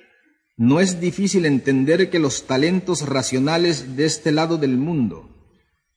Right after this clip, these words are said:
extasiados en la contemplación de sus propias culturas, se hayan quedado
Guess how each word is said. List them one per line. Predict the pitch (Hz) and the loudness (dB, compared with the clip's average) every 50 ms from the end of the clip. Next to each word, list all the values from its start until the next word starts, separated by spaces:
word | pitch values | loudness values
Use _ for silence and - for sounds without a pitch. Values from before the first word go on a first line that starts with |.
| _ _ - | _ _ -6
extasiados | 120 110 - - - - 131 123 - - 156 175 175 185 185 - | -6 -4 -4 -6 -6 -4 -4 -4 -2 0 0 0 2 2 0 0
en | 175 151 143 | 0 2 2
la | 139 131 - | 2 2 0
contemplación | 131 131 113 135 135 131 120 113 143 135 120 - 151 170 185 190 185 | 0 0 0 0 0 0 0 0 -2 -4 -2 0 0 0 2 2 0
de | 175 156 | 0 -2
sus | - 139 120 - | -2 -4 -6 -4
propias | - - 156 165 160 175 165 156 - | -2 -2 -2 0 2 0 0 0 0
culturas, | - 147 135 117 - - 160 147 127 127 156 165 - - - - - - - - _ _ _ _ _ _ _ _ _ _ _ _ _ - | 0 0 0 0 0 0 0 2 2 0 -2 -4 -8 -12 -20 -20 -20 -20 -20 -20 _ _ _ _ _ _ _ _ _ _ _ _ _ -12
se | - - - 131 139 | -10 -4 0 2 2
hayan | 151 165 170 175 170 170 151 135 | 2 2 0 -2 -2 -2 -4 -2
quedado | - 151 139 147 160 165 160 160 156 151 | -2 0 2 2 2 2 2 0 -2 -4